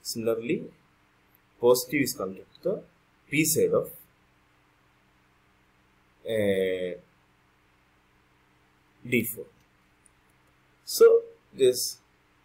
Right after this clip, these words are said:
positive is connected to the P side of D one,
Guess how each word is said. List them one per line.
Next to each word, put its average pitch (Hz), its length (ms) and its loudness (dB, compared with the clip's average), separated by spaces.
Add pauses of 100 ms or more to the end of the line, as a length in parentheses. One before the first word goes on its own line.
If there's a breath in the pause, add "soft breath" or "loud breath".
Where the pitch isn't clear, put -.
(180)
positive 151 320 4
is 214 100 -6
connected 135 380 -2
to 147 60 -6
the 147 180 2 (260)
P - 120 0
side 170 240 2
of 165 240 2
D 95 140 -4
one, 92 200 -10